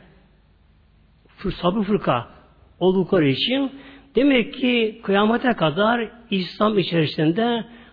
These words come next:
ne kadar sapıklık hareketi olursa aşağı yukarı hepsi aynı görüşü benimserler. Nedir bu? Yani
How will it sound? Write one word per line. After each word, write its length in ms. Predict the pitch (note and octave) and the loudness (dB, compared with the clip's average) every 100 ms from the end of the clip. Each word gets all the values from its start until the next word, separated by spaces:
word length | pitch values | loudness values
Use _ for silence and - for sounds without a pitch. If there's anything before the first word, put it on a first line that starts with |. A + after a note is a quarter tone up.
| _ G3+ | _ -4
ne 160 | B3 | -2
kadar 460 | A#3+ G#3+ G#3 G#3 F3+ | 0 0 0 0 -2
sapıklık 880 | - - F#3+ E3 F#3+ - A#3 C#3 - - | -8 -6 -6 -4 -6 -2 -2 -2 -8 -20
hareketi 480 | - F#3 F#3 F3+ F#3+ | -4 -2 0 -2 -4
olursa 760 | F3+ F#3 F3 C#3 A#3+ C4 B3+ A#3+ - - _ _ _ | 0 2 2 0 0 0 0 -4 -14 -20 _ _ _
aşağı 320 | G#3 - C4+ B3+ | 0 2 2 2
yukarı 460 | - F#3 A3 B3 | 2 0 0 0
hepsi 420 | F3 C4 G#3 - | -2 -2 -2 -2
aynı 180 | G#3 G#3+ | 0 2
görüşü 720 | G3 E3+ E3 D3+ C#4 C4 E3+ | 4 4 2 0 -4 -6 0
benimserler. 600 | F#3 F#3 - C#3+ G#2+ G2+ - - _ _ _ _ _ _ | 2 2 2 -2 -2 -10 -18 -20 _ _ _ _ _ _
Nedir 340 | B3+ B3 G3 D3 | 0 2 2 2
bu? 280 | C4+ C4+ - - - - - _ - | 0 -2 -4 -18 -20 -20 -20 _ -2
Yani 200 | G3+ | 2